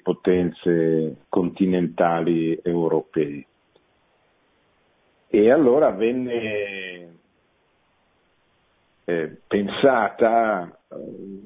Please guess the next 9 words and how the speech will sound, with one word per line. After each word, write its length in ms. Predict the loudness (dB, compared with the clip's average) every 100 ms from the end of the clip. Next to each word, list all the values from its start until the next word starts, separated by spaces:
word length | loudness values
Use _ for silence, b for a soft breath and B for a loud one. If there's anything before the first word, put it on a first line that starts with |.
| -20
una 380 | -12 -6 -4 -4 -4
soluzione 800 | 0 2 0 2 4 6 4 0 -2
che 140 | -2
partisse 1040 | 0 0 0 4 4 4 4 4 4 -2 _ _ _ _ _ _ _
da 200 | 0 0
qualche 420 | 4 2 2 0
cosa 800 | 2 4 4 4 4 4 2 0 -8 _
di 220 | -10 -8
concreto 920 | -4 -4 0 4 4 2 -4 -10 -10